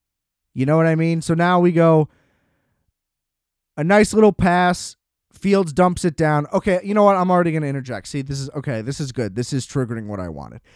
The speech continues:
Fields dumps it down to Herbert for a nice little gain.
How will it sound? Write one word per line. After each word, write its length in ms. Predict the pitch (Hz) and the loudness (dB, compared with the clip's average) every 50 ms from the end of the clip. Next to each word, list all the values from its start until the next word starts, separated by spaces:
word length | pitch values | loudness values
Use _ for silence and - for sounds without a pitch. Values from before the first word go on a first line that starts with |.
| _ _ _ | _ _ _
Fields 320 | _ - 220 247 240 220 175 | _ 0 4 6 6 6 6
dumps 280 | 202 226 214 196 - | 4 2 2 0 -4
it 80 | 185 160 | -6 -4
down 220 | - 175 165 165 151 | -2 0 0 0 0
to 80 | 143 | 0
Herbert 440 | 139 147 135 131 120 123 120 120 - _ _ _ _ _ _ _ _ _ _ _ _ _ _ _ _ _ _ _ - _ _ | 0 0 -2 -2 -2 -2 -4 -4 -4 _ _ _ _ _ _ _ _ _ _ _ _ _ _ _ _ _ _ _ -20 _ _
for 180 | _ - 160 143 | _ -2 -2 0
a 60 | 139 | 0
nice 260 | 135 135 135 123 - | 0 0 0 -2 -2
little 200 | 131 127 120 113 | -4 -4 -4 -4
gain. 380 | 101 101 92 85 78 52 53 | -6 -8 -12 -12 -14 -16 -18